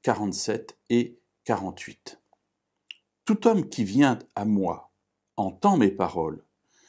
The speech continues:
et les met en pratique, je vous montrerai à qui il est semblable. Il est semblable à un homme qui bâtit une maison.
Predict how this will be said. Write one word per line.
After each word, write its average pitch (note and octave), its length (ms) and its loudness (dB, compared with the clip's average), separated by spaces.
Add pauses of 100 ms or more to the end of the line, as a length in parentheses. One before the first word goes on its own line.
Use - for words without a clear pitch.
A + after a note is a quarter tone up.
(220)
et A2 60 4
les G2+ 140 6
met C#3 320 4
en F2 80 -8
pratique, - 680 -12 (640)
je A#2 160 4
vous G#2 140 4
montrerai G#2+ 680 0 (200)
à - 100 -6
qui C#3+ 240 -4
il G2 80 0
est G2+ 60 2
semblable. - 680 -8 (1040)
Il C#3+ 140 4
est G#3+ 40 8
semblable F#3+ 480 0
à A#2+ 100 4
un A2+ 180 2
homme F3 260 -2
qui - 200 -8
bâtit C#3 600 -4
une D#3 180 0
maison. G2+ 400 0